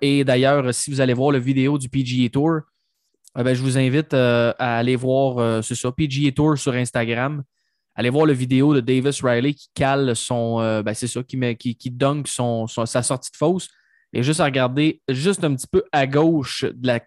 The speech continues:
caméra, de la, de la, de la tour de caméra dans le fond, et vous allez voir, euh, quelqu'un qui se tient une Michelob Ultra avec un polo bleu. Eh ben,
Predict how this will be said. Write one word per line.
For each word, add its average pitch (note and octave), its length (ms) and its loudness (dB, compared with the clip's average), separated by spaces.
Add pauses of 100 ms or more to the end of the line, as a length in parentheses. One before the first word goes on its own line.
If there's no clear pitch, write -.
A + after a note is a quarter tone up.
caméra, D3 520 0
de C3 160 -10
la, B2 100 2
de B2 160 -6
la, A#2 280 0
de A#2 60 -6
la A#2 100 -2
tour G3 360 -2
de C3+ 100 0
caméra B2+ 460 0
dans B2 140 0
le A2+ 60 0
fond, C#3+ 280 -8 (400)
et B2 80 -2
vous A#2+ 140 -2
allez A#2+ 140 2
voir, B2 380 0
euh, A2+ 240 2
quelqu'un A#2 360 -6
qui - 120 -12
se - 100 -18
tient B2+ 220 -4
une A2 180 -4
Michelob A#2+ 400 -2
Ultra C3 400 -2 (100)
avec A#2 140 -6
un A2 80 -2
polo B2 260 2
bleu. C3 300 0 (840)
Eh - 60 -8
ben, A2 260 -2